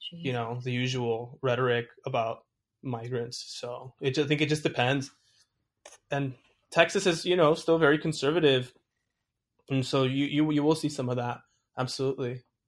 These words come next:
Speaker 2: Yeah,
Speaker 1: So,
Speaker 2: on that
Speaker 1: but
Speaker 2: topic, I've been hearing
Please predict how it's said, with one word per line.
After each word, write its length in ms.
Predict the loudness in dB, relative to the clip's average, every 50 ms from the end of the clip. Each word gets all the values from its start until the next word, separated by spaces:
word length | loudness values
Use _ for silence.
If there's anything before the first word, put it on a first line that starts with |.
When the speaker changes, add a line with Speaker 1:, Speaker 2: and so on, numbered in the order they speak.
| _ 6
Speaker 2:
Yeah, 220 | 8 8 8 8
Speaker 1:
So, 60 | 6
Speaker 2:
on 180 | 6 6 6 8
that 200 | 6 6 6 4 2
Speaker 1:
but 60 | 2
Speaker 2:
topic, 420 | 2 2 4 2 0 0 0 -8 _ _ 2
I've 220 | 4 4 4 4
been 140 | 6 6 6
hearing 580 | 6 8 6 6 6 6 6 6 4 4 2